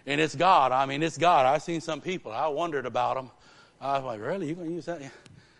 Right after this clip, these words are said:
And she winds up prophesying what I've been praying about just, you know, six hours ago. So I know they're, they're talking from God. Amen? And there's other thing God says, "You know, you better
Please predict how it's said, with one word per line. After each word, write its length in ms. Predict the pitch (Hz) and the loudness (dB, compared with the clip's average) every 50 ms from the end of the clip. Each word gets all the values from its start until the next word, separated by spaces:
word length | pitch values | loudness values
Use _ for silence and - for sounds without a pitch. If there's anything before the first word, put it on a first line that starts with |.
| _ _ | _ _
And 260 | - 123 117 117 107 | -18 -16 -16 -16 -16
she 120 | - - 139 | -14 -14 -10
winds 320 | 139 147 151 151 139 - | -6 -4 -4 -4 -4 -6
up 120 | 147 131 - | -8 -8 -6
prophesying 600 | - 165 160 - - 131 - - 143 139 135 127 | -6 -6 -6 -6 -10 -14 -10 -10 -8 -8 -6 -6
what 140 | 135 135 143 | -6 -6 -4
I've 140 | 147 143 135 | -6 -6 -6
been 120 | 127 117 | -10 -14
praying 380 | - - 165 165 147 127 120 117 | -10 -10 -8 -8 -8 -10 -12 -12
about 340 | 107 120 120 123 123 117 | -10 -8 -8 -8 -8 -8
just, 260 | - 131 123 - - 135 | -10 -14 -16 -16 -16 -16
you 60 | 131 | -12
know, 180 | 123 120 120 107 | -10 -10 -10 -10
six 240 | - - 151 131 127 | -10 -8 -8 -6 -2
hours 380 | 147 147 160 143 135 120 - 120 | 0 0 0 0 -2 -6 -8 -10
ago. 260 | 104 113 117 110 107 | -8 -8 -8 -8 -8
So 140 | - - 117 | -10 -8 -8
I 120 | 127 139 | -6 -6
know 200 | 143 143 139 143 | -6 -6 -8 -8
they're, 160 | 131 143 143 | -8 -10 -10
they're 160 | 127 135 143 | -8 -8 -8
talking 340 | - - 147 147 - - 123 | -6 -6 -6 -6 -6 -8 -12
from 160 | - 117 120 | -12 -10 -6
God. 160 | 123 143 - 135 | -4 -4 -4 -4
Amen? 360 | 143 143 147 151 170 202 - _ _ _ - _ _ _ _ _ _ _ _ _ _ _ _ _ _ _ _ _ _ _ _ _ _ _ _ - - - 117 | -4 -4 -2 -4 -4 -4 -8 _ _ _ -20 _ _ _ _ _ _ _ _ _ _ _ _ _ _ _ _ _ _ _ _ _ _ _ _ -20 -20 -20 -18
And 120 | 117 123 135 | -14 -14 -12
there's 140 | 135 120 | -10 -4
other 180 | 147 147 143 131 | -2 -2 -2 -2
thing 120 | - 123 | -6 -10
God 220 | 107 117 117 113 110 | -12 -10 -10 -12 -12
says, 140 | - 110 101 | -16 -18 -18
"You 60 | 110 | -18
know, 100 | 113 107 | -20 -20
you 60 | 104 | -20
better 220 | 101 113 110 107 | -20 -20 -20 -20